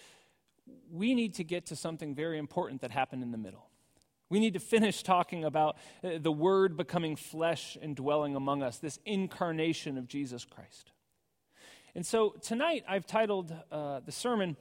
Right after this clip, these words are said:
Grace Upon Grace. And i-, if you look in, in your scriptures, it's actually taken out of, um, verse sixteen. But in our Bibles here, and what it'll say on the screen, it says something a little different, but we'll talk about that,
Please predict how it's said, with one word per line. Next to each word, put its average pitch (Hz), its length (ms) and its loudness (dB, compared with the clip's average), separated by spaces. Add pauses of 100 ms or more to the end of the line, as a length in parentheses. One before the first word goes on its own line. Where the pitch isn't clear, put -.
(340)
Grace 196 520 0 (220)
Upon 165 400 0
Grace. 135 720 -2 (960)
And 185 260 2 (340)
i-, - 40 -10
if 170 360 -6
you 226 60 0
look 254 180 0
in, 226 140 -2
in 185 400 -8
your 175 100 -2
scriptures, 185 480 -2
it's 156 140 -4
actually 190 380 0
taken 185 360 -2
out 170 240 2
of, 139 240 2 (480)
um, 135 680 4 (160)
verse 160 480 2 (140)
sixteen. 151 1080 -4 (240)
But 180 100 2
in 185 120 4
our 165 120 6
Bibles 240 480 6
here, 143 540 0
and 170 120 -2
what 185 120 4
it'll 170 120 -2
say 196 240 -2
on 170 120 2
the 160 80 -4
screen, 190 360 -4
it 151 80 -6
says 185 200 -4
something 165 220 -4
a 160 60 -4
little 165 160 -4
different, 143 480 -6
but 139 80 -8
we'll 147 140 -4
talk 135 300 -2
about 110 240 -8
that, 117 200 -8